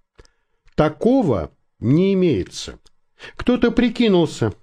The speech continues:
Материалы были, но другого журналиста.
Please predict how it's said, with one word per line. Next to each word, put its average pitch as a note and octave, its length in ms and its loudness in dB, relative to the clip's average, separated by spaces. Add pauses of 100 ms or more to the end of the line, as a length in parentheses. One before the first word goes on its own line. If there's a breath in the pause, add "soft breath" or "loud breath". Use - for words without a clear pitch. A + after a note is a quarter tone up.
(420 loud breath)
Материалы G#3+ 640 2
были, D3+ 480 2
но G#3 540 2
другого B2 960 2
журналиста. A#2+ 920 0